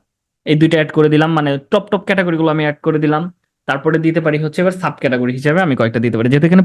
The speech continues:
পনেরোটা স্কিল দিতে বলছে। আমি যদি ধরেন Facebook এর অ্যাড দিব, আমি Facebook অ্যাডও আমি করব, যেহেতু আমি টোটাল সার্ভিস নিয়ে এখানে কাজ করব। Facebook মার্কেটিং, Facebook, Facebook, Facebook মার্কেটিং, ওকে, গেল দুইটা গেল।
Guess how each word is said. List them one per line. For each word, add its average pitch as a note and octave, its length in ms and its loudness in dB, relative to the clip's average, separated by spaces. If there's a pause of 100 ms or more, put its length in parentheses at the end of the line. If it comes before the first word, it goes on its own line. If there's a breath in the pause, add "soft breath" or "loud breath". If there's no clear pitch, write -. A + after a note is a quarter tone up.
(120)
পনেরোটা A3+ 320 4
স্কিল D3 220 -2
দিতে A#2+ 160 -4
বলছে। A#2 220 -6
আমি F#3 180 -4
যদি C#3 240 -2
ধরেন B2+ 300 -2
Facebook D3 380 0
এর C#3+ 140 2
অ্যাড B2 240 0
দিব, C3 180 -4
আমি E3 180 -2
Facebook C#3+ 460 -4 (360 soft breath)
অ্যাডও C3+ 220 0
আমি C#3+ 140 -2
করব, C#3+ 380 -2
যেহেতু D3+ 200 -2
আমি D3+ 240 -4
টোটাল F3+ 580 0
সার্ভিস C3 380 -6
নিয়ে C3+ 100 -6
এখানে C#3 160 -6
কাজ C3 160 -6
করব। C#3+ 220 -4
Facebook C3 380 -6
মার্কেটিং, C3+ 460 -4 (720)
Facebook, C#3 480 -4 (1900)
Facebook, C3 520 -4 (140)
Facebook A#2+ 520 -6
মার্কেটিং, A2+ 420 -6
ওকে, A2+ 300 -8 (500)
গেল C3+ 180 2
দুইটা C3+ 260 0
গেল। B2+ 160 0